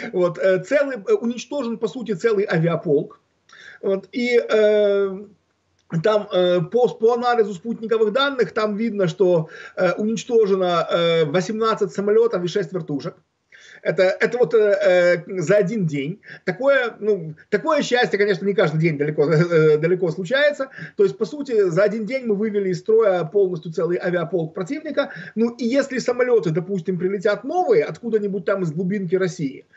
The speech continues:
а вот восстановить тот запас авиабоеприпасов, который там лежал, задача очень непростая.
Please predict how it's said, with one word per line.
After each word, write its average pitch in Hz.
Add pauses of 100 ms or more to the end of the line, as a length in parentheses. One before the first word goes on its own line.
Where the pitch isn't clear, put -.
(300)
а 180
вот 220
восстановить 247
тот 226
запас 208
авиабоеприпасов, 220
который 202
там 170
лежал, 147
задача 190
очень 269
непростая. 226